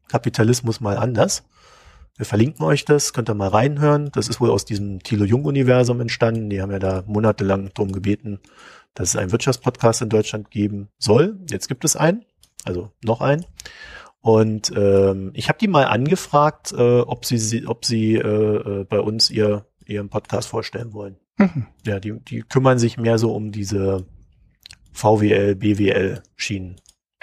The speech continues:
Speaker 1: Also Wirtschaft im Sinne von Wissenschaft.
Speaker 2: Ah, okay. Ja, ich hab noch nicht reingehört. Ich hab's jetzt erst in den Shownotes gestern erst mal gesehen. Haben die schon Folgen draußen?
Speaker 1: Drei.
Speaker 2: Drei, okay.
Speaker 1: Schon die dritte
Speaker 2: Muss ich
Speaker 1: Folge
Speaker 2: mal
Speaker 1: jetzt.
Speaker 2: abonnieren und nachhören.
Speaker 1: Ja.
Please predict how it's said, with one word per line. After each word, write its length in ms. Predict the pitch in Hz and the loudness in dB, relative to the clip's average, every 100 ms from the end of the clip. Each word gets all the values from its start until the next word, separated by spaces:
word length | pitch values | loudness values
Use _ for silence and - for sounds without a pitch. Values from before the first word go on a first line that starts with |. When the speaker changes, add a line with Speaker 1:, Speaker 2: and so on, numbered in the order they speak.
| _ _ - | _ _ -6
Speaker 1:
Also 420 | 90 90 90 - - | -4 -6 -8 -14 -2
Wirtschaft 560 | 113 - 110 98 - | 0 2 2 2 -6
im 200 | - 98 | -10 -4
Sinne 200 | 92 95 | -2 -2
von 180 | 92 101 | -4 -2
Wissenschaft. 580 | 101 107 - 101 - - _ - | -2 0 -4 -4 -6 -20 _ -2
Speaker 2:
Ah, 160 | 139 135 | 2 2
okay. 400 | 123 - - - - | 0 -8 -18 -20 0
Ja, 200 | 120 139 | 2 2
ich 100 | 139 | 0
hab 140 | 131 | 2
noch 160 | 135 127 | 4 4
nicht 160 | 135 | 4
reingehört. 360 | 127 135 135 120 | 4 6 6 4
Ich 60 | 143 | 2
hab's 160 | - | -2
jetzt 220 | 131 - | -4 0
erst 160 | 131 - | -2 0
in 80 | 127 | -2
den 120 | 127 | -2
Shownotes 380 | - 131 127 - | 0 0 0 -2
gestern 320 | 135 - 127 | -4 -2 -2
erst 160 | 131 - | 0 2
mal 160 | 131 | 2
gesehen. 300 | 131 123 127 | 2 2 4
Haben 80 | 123 | 4
die 120 | 170 | 4
schon 140 | 135 127 | 2 0
Folgen 300 | 127 120 117 | 2 2 2
draußen? 400 | 117 127 226 254 _ | 0 0 0 -4 _
Speaker 1:
Drei. 320 | - 101 101 - _ _ _ _ _ _ _ - | -6 -2 -2 -4 _ _ _ _ _ _ _ -2
Speaker 2:
Drei, 320 | - 110 110 | 2 2 2
okay. 260 | - 117 | 0 -2
Speaker 1:
Schon 140 | 104 104 | -2 -10
die 120 | 101 | -14
dritte 240 | - - | -14 -2
Speaker 2:
Muss 100 | 135 | 0
ich 80 | 127 | 2
Speaker 1:
Folge 80 | 120 | 0
Speaker 2:
mal 60 | 98 | 0
Speaker 1:
jetzt. 80 | |
Speaker 2:
abonnieren 280 | 98 104 113 | 0 0 -2
und 140 | 120 117 | -2 0
nachhören. 460 | 104 104 104 101 - _ | 0 0 -2 -4 -12 _
Speaker 1:
Ja. 220 | 104 104 | -12 -12